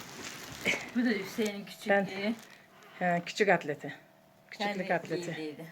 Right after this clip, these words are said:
Speaker 2: He.
Speaker 1: <laughs> Kendinin.
Speaker 2: Çocuğu da giysin diye koydum. Tertemize
Speaker 1: Evet.
Speaker 2: duruyor.
Speaker 1: Hatıra.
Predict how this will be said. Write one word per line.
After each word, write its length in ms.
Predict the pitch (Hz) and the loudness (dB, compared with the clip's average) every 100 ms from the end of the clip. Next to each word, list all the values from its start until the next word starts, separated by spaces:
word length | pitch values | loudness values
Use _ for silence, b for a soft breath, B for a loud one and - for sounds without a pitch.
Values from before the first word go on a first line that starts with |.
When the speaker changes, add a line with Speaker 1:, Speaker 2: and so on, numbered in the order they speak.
| - | -4
Speaker 2:
He. 160 | 160 151 156 160 160 | -2 0 -2 -4 -6
Speaker 1:
<laughs> 360 | 151 - _ - | -10 -16 _ -2
Kendinin. 500 | 185 175 175 170 170 - | -2 -2 -6 -8 -14 -14
Speaker 2:
Çocuğu 300 | - 180 180 | -2 0 2
da 60 | 175 | 2
giysin 380 | 160 151 - 156 | 0 -4 -4 2
diye 180 | 165 165 | 2 4
koydum. 320 | 156 151 151 | 2 2 -2
Tertemize 520 | - 165 - 147 160 | 2 2 2 -2 0
Speaker 1:
Evet. 100 | 160 | -2
Speaker 2:
duruyor. 160 | 160 147 - - 196 | -2 -2 -4 -14 -8
Speaker 1:
Hatıra. 460 | 175 175 - 180 | -6 -8 -10 -10